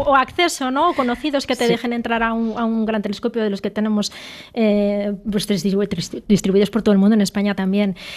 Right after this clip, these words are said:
Speaker 1: Eh, sirve, sirve, o sea, s-, eh, no es tan difícil, hay muchos
Speaker 2: Ah,
Speaker 1: aficionados
Speaker 2: vale, yo lo
Speaker 1: que han
Speaker 2: decía con
Speaker 1: conseguido
Speaker 2: ironía.
Speaker 1: comprobarlo.
Speaker 2: Vale, vale, yo
Speaker 1: Sí,
Speaker 2: lo decía
Speaker 1: sí.
Speaker 2: con ironía.
Speaker 1: Sí,
Speaker 2: Oye,
Speaker 1: sí, sí.
Speaker 2: otra comprobación más después del, después de la del eclipse a principios de siglo que comentamos el mes pasado.
Speaker 1: Sí,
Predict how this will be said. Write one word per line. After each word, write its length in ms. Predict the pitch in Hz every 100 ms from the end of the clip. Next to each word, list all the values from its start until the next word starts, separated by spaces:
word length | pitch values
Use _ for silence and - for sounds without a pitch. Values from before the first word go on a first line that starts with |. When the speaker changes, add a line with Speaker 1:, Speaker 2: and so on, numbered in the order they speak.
| - -
Speaker 1:
Eh, 440 | 254 220 214 208 202 196 190 190 - - -
sirve, 560 | - - 262 226 214 202
sirve, 400 | - 240 220 208
o 20 |
sea, 140 | 202 247
s-, 120 | -
eh, 160 | 320 285
no 80 | 311
es 100 | 330
tan 140 | 381
difícil, 380 | 277 220 208 220
hay 40 |
muchos 240 | 240 269 254
Speaker 2:
Ah, 40 |
Speaker 1:
aficionados 200 | 247 220
Speaker 2:
vale, 140 | 208 220
yo 80 |
lo 60 | 254
Speaker 1:
que 60 | 254
han 60 |
Speaker 2:
decía 80 | 277
con 80 | 233
Speaker 1:
conseguido 280 | - - -
Speaker 2:
ironía. 220 | 220 220
Speaker 1:
comprobarlo. 340 | 214 202 196
Speaker 2:
Vale, 180 | 202 202
vale, 200 | 208 196
yo 60 | 190
Speaker 1:
Sí, 40 |
Speaker 2:
lo 40 | 220
decía 200 | 220 254
Speaker 1:
sí. 60 |
Speaker 2:
con 120 | 247 226
ironía. 460 | 202 185 185 175 - -
Speaker 1:
Sí, 200 | - 294
Speaker 2:
Oye, 120 | 262
Speaker 1:
sí, 140 | 311
sí. 280 | - 254 254
Speaker 2:
otra 260 | 240 240 277
comprobación 540 | 285 254 233 220 233
más 160 | 226 220
después 260 | 202 208 202
del, 460 | 208 196 190 175 -
después 380 | 175 165 190 180
de 80 |
la 120 | 202 170
del 160 | 151
eclipse 360 | 147 220 214 254
a 60 |
principios 320 | 226 170 185 175
de 120 | 170
siglo 300 | - 196 202
que 60 |
comentamos 420 | 180 175 175 175 175
el 100 | 170
mes 140 | 170
pasado. 460 | 160 - 185 240 - _ _ _ _ _ _ _ _ _ _ -
Speaker 1:
Sí, 380 | - 240 214